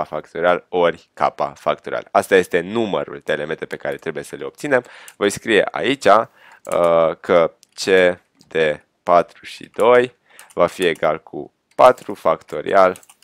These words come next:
împărțit la doi factorial ori doi factorial. Desigur, astea vor fi în paranteză. Și ca să scriem și rezultatul pentru a ne putea verifica la final, va fi egal cu douăzeci și patru pe patru egal,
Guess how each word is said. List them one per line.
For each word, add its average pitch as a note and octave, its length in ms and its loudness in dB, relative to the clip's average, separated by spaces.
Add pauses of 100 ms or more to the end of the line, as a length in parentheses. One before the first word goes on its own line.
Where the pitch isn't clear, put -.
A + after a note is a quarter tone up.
(140)
împărțit F2 680 -6
la D#2+ 320 0 (480)
doi F2 480 -2
factorial D#2+ 920 -6 (160)
ori D#2+ 360 -6 (160)
doi E2+ 320 -2 (360)
factorial. G2+ 800 0
Desigur, F#2 560 -6
astea E2+ 400 -2
vor D2 120 -8
fi - 280 -14
în D#2+ 120 -14
paranteză. C3 840 0 (420)
Și D3+ 100 -6
ca C3 140 8
să A2+ 80 4
scriem A2+ 200 0
și - 100 -12
rezultatul F#2+ 440 -2
pentru F2 240 -6
a - 20 -2
ne E2 120 -4
putea F2 260 0
verifica D#2 420 -4
la C#2+ 120 -4
final, C3+ 340 -2
va G2 100 0
fi - 140 -6
egal F#2 240 0
cu - 120 -18
douăzeci E2+ 420 -2
și - 180 2
patru - 380 -4 (240)
pe D2 220 -10 (220)
patru A#2+ 480 2 (280)
egal, F2+ 440 2